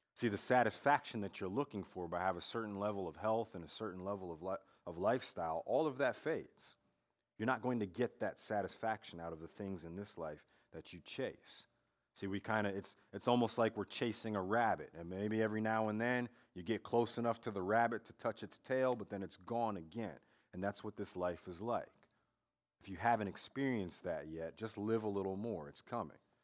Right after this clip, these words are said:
You're gonna chase something, you're gonna get it, and realize it wasn't all that it was cracked up to be. Only Jesus Christ and his presence in your heart can fill that desire for security and satisfaction.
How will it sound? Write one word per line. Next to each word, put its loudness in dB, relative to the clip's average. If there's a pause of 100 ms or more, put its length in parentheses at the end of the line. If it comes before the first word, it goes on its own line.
(140)
You're -10
gonna -6
chase -2
something, -4 (240)
you're -8
gonna -6
get 0
it, -6 (260)
and -8
realize 0
it -8
wasn't -6
all -4
that -8
it -10
was -12
cracked -10
up -14
to -18
be. -6 (680)
Only -2
Jesus -8
Christ -4
and -14
his -12
presence -10
in -10
your -12
heart -4 (260)
can -10
fill 2
that 0
desire -2
for -16
security -10 (340)
and -12
satisfaction. -8